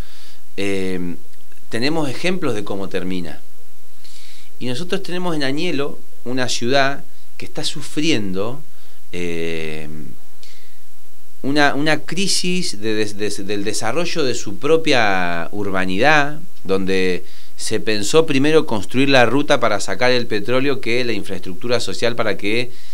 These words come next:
se radiquen sus, los trabajadores y sus familias, para que hayan hospitales, para que hayan escuelas.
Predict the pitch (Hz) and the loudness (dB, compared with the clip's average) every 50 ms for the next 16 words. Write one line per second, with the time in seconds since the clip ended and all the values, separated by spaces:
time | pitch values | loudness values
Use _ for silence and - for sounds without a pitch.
0 | - - - - 101 92 95 95 95 104 110 - 107 95 87 - - 87 - - | 0 0 0 0 0 0 0 0 0 0 0 0 0 0 0 0 0 0 0 0
1 | - - 85 90 85 - 90 87 87 87 - 95 95 98 95 98 90 85 82 85 | 0 0 0 0 0 0 0 0 0 0 0 0 0 0 0 0 0 0 0 0
2 | 82 - - 80 82 107 131 147 143 135 135 127 123 117 101 98 87 85 82 104 | 0 0 -2 -2 0 0 0 0 0 2 2 2 2 2 2 0 0 0 0 0
3 | 101 92 104 92 90 - - - 87 78 - 117 117 117 117 107 - 85 80 82 | 0 0 -2 -2 -2 -2 0 0 0 0 0 0 0 0 0 0 0 0 -2 -2
4 | 92 90 90 92 87 82 - - - 117 123 123 113 110 107 107 - - | -2 -2 -2 -2 -2 0 0 0 2 2 2 2 2 2 0 0 0 0